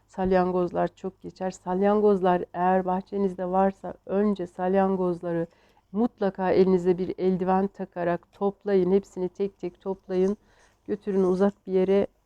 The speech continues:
atın. Ee, bahçenizden uzak olsun. Sonra da bu doğal yöntemleri alın.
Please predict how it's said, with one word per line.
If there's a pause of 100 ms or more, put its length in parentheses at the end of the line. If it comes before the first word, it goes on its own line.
(120)
atın. (340)
Ee, (580)
bahçenizden
uzak
olsun.
Sonra
da (320)
bu
doğal
yöntemleri
alın.